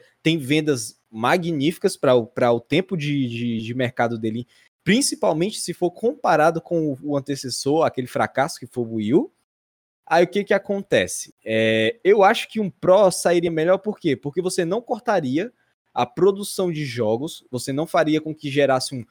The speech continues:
cross-gen da própria Nintendo em relação aos seus, tanto suas franquias, é, prioritárias, <laughs> como também, como também as suas franquias,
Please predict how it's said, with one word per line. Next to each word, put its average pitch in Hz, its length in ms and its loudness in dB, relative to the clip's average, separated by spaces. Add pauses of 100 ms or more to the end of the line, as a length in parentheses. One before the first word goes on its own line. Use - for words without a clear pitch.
(240)
cross-gen 143 1000 0 (260)
da 120 220 0
própria 127 400 -2
Nintendo 113 640 -6
em 139 80 -6
relação 120 460 -2
aos 110 120 -8
seus, - 300 -14 (360)
tanto 190 200 2
suas 190 340 2
franquias, 143 760 0
é, 107 600 0 (340)
prioritárias, 131 840 0
<laughs> - 0 -
como 196 340 0
também, 196 1000 0 (1040)
como 180 260 0
também 160 560 0 (240)
as 135 300 0
suas 151 340 0
franquias, 147 800 -2